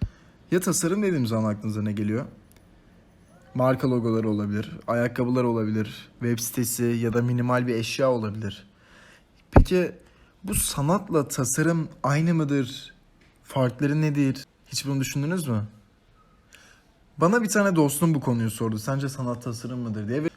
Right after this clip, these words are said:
bir video attı bana, benden izlememi rica etti. Ben de o videoyu izledikten sonra bu fikri sizlerle paylaşmak istedim. Çünkü benim hoşuma gitmişti.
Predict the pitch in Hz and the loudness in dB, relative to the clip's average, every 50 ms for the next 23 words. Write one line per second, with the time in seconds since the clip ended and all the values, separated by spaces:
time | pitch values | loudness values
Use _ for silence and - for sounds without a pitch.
0 | - - 208 214 214 185 147 135 117 - - - 139 156 185 190 170 175 175 175 | -6 -6 -4 -2 0 2 2 2 2 2 0 -4 -4 -2 -2 0 2 2 2 2
1 | 175 185 185 180 147 156 160 156 156 151 156 160 151 135 123 127 117 110 - - | 0 -2 -2 -2 -2 -2 -2 -2 -2 -2 -2 -2 -2 -2 0 0 0 0 -2 -2
2 | - 185 220 240 247 240 226 226 190 214 220 185 180 220 202 214 226 220 202 - | 0 0 2 2 2 2 2 2 0 0 0 0 0 0 0 0 0 0 0 0
3 | 151 143 139 143 156 180 214 220 - - 180 180 202 233 226 180 - - 185 190 | 0 0 2 4 4 2 2 0 -2 -2 0 0 0 2 0 -2 -2 -2 -4 -2
4 | - 160 143 139 165 160 160 160 156 165 151 131 131 135 139 131 - 143 131 113 | -2 -2 2 4 4 6 6 4 2 2 2 2 4 2 0 0 -2 -4 -6 -6
5 | - - 123 139 165 156 - 139 117 117 120 120 131 127 120 113 - - 117 110 | -6 -6 -4 -4 -4 -2 -2 -2 0 2 2 2 2 2 0 0 0 0 -2 -2
6 | 107 107 - 110 107 - - - | -2 -2 -4 -6 -6 -6 -6 -6